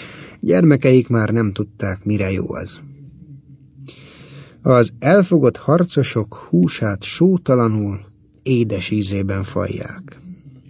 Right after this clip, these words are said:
A széthult máli kenyér ott porlott el kezükben. Olmedo atya megcsóválta fejét. "Kenyér,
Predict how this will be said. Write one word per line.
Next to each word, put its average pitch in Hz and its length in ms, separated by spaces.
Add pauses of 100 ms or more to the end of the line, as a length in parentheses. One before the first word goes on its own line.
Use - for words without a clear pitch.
(540)
A 113 140
széthult 147 840 (380)
máli 113 560
kenyér 110 520 (120)
ott 160 220
porlott 107 560
el 98 140
kezükben. 95 600 (760)
Olmedo 123 420
atya 120 320
megcsóválta 110 720
fejét. 98 600 (760)
"Kenyér, 160 760